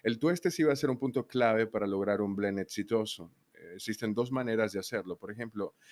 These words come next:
puedes elaborar la mezcla antes de, obviamente ustedes no van a tostar los granos,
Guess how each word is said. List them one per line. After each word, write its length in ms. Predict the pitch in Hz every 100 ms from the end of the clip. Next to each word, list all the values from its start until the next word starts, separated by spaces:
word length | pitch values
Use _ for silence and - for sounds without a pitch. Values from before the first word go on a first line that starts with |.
| - _
puedes 200 | 123 -
elaborar 460 | 147 135 117 117 123
la 120 | 113
mezcla 420 | 110 120 - 98
antes 680 | - 131 147 120 104 - -
de, 480 | 110 98 95 92 92
obviamente 440 | 104 120 113 107
ustedes 240 | 104 113 107
no 100 | 117
van 180 | 110 104
a 60 |
tostar 320 | - 95 104
los 100 | 98
granos, 460 | 95 98 95 107 -